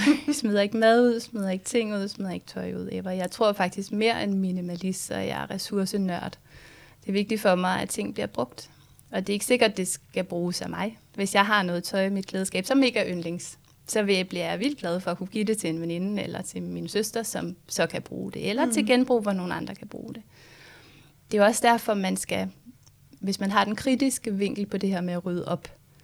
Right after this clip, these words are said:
Speaker 2: og skille sig af med ting, det er jo fordi, hvis man ikke... Det er jo, det er jo så der, købestop kommer ind. Det er jo sådan det andet ben af min, min tankegang. Det er, at man skal jo også holde op med at købe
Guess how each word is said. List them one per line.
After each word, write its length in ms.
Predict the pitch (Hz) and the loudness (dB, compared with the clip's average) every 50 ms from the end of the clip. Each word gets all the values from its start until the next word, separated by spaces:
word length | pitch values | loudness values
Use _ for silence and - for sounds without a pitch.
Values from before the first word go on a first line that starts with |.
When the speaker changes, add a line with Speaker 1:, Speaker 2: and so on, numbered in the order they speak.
| _ - - - _ | _ -20 -20 -20 _
Speaker 2:
og 140 | - 190 190 | -4 -4 -2
skille 260 | - - 190 190 180 | -2 -2 -2 -2 -2
sig 120 | 185 180 185 | 0 0 0
af 160 | 185 175 - | 0 0 -2
med 80 | 185 185 | -4 -6
ting, 320 | - - 180 - - - - - _ _ - - - - - - _ _ - | -6 -6 -6 -6 -8 -10 -14 -20 _ _ -20 -20 -20 -20 -20 -20 _ _ 4
det 100 | 233 220 | 6 6
er 60 | 196 | 8
jo 120 | 202 208 | 8 6
fordi, 440 | 208 - 214 208 - 214 196 - - - | 4 2 -2 -2 -2 -2 -2 -2 -4 -4
hvis 220 | 190 196 202 - | -4 -4 -4 -2
man 180 | 202 196 202 202 | 0 0 0 0
ikke... 260 | 226 220 - - - - _ _ - _ _ _ - | -2 -4 -6 -12 -20 -20 _ _ -20 _ _ _ -6
Det 80 | - 226 | -2 0
er 40 | 226 | 0
jo, 60 | 220 | 2
det 80 | 214 | 2
er 40 | 247 | 2
jo 80 | 240 226 | 2 4
så 100 | 226 233 | 2 2
der, 160 | 208 190 - | 2 0 0
købestop 560 | - - 196 190 185 196 185 - - - - | -2 -2 -2 -2 -2 -4 -4 -6 -6 -8 -8
kommer 240 | - - - 196 196 | -8 -10 -8 -8 -8
ind. 80 | - - 196 | -8 -6 -4
Det 60 | 208 | -2
er 40 | 208 | -2
jo 60 | 202 | -2
sådan 180 | 196 - 190 190 | -2 -2 -2 0
det 80 | 190 | 0
andet 360 | 175 - 175 175 185 196 202 | 0 0 2 2 2 2 0
ben 340 | 190 185 175 170 - 180 170 - _ - | 0 -2 -4 -4 -6 -8 -10 -14 _ -10
af 180 | - 185 180 | -6 -6 -4
min, 260 | 180 175 175 170 175 175 - _ _ _ _ - - | -4 -4 -4 -6 -6 -8 -12 _ _ _ _ -8 -4
min 220 | 190 180 175 190 | -4 -4 -4 -4
tankegang. 640 | - - 180 170 175 175 196 - 180 - 180 185 190 | -4 -4 -4 -4 -4 -4 -4 -4 -2 -2 -2 -4 -4
Det 60 | 185 | -4
er, 40 | 180 | -4
at 60 | 180 | -2
man 140 | 185 185 190 | -2 -2 -4
skal 140 | - - 190 | -4 -2 -2
jo 100 | 180 175 | 0 0
også 160 | 185 185 - | 0 0 0
holde 140 | 202 185 180 | -2 0 -2
op 120 | 180 185 | -2 -2
med 100 | - 190 | -2 -4
at 100 | 185 185 | -4 -4
købe 360 | - - 220 214 220 233 247 | -4 -2 0 2 2 2 2